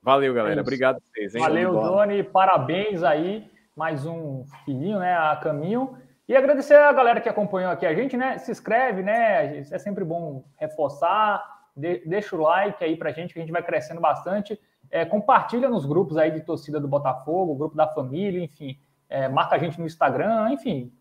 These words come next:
Speaker 2: O que vocês, ah, puderem fazer pra ajudar a divulgar nosso trabalho, a gente fica muito, muito agradecido. E é isso. Grande abraço pra todo mundo e terça-feira, live comemorando um bom resultado lá em Belém.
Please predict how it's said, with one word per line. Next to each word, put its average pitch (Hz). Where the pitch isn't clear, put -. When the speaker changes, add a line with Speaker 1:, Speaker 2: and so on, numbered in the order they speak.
Speaker 2:
O 269
que -
vocês, 233
ah, 247
puderem 196
fazer 175
pra 180
ajudar 156
a -
divulgar 160
nosso 160
trabalho, 151
a 147
gente 165
fica 160
muito, 156
muito 160
agradecido. 185
E 226
é 294
isso. -
Grande 190
abraço 202
pra 226
todo 220
mundo 262
e 269
terça-feira, 254
live 208
comemorando 233
um 196
bom 247
resultado 233
lá 190
em 185
Belém. 143